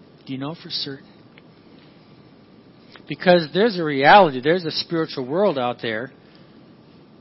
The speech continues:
and he wants to steal, kill, and destroy. The promises of God are for those who believe.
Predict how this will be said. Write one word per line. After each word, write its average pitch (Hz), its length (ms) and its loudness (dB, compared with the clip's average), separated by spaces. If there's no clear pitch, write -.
and 120 100 -14
he 139 100 -8
wants 135 240 -8
to 123 60 -16
steal, 131 400 -8
kill, 127 280 -10
and 120 100 -12
destroy. 107 600 -16
The - 80 -20
promises 170 520 -4
of 156 140 -12
God 131 240 -4
are 120 140 -12
for 135 80 -10
those 127 540 -8
who 113 320 -12
believe. 104 480 -16